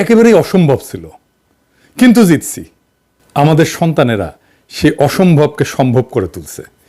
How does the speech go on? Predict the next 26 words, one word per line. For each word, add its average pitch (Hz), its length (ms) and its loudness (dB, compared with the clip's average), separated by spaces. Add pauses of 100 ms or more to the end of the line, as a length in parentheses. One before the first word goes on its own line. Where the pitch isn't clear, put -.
(260)
কিভাবে? 123 380 0 (540)
এটা 170 260 2
যদি 208 220 4
আমরা 196 140 2
বুঝি, 143 340 0 (160)
তাহলে 160 200 2 (180)
আগামীর 190 320 2 (100)
বাংলাদেশ 180 360 0 (100)
কেমন 175 300 0
হবে, 95 180 -8 (460)
বিপ্লবকে 190 520 2
কিভাবে 190 280 2
রক্ষা 180 360 0
করতে 175 280 0
হবে, 120 240 -2 (460)
বিপ্লব 180 300 2
আসলেই 208 420 2
রক্ষা 180 200 -2 (120)
পাবে 160 200 2
কিনা, 117 280 -4 (420)
সব 226 140 0 (100)
কিছুর 214 240 0 (100)
নিশানা 214 400 2
আমরা 139 220 0
পেয়ে 85 200 -8
যাব। 71 120 -18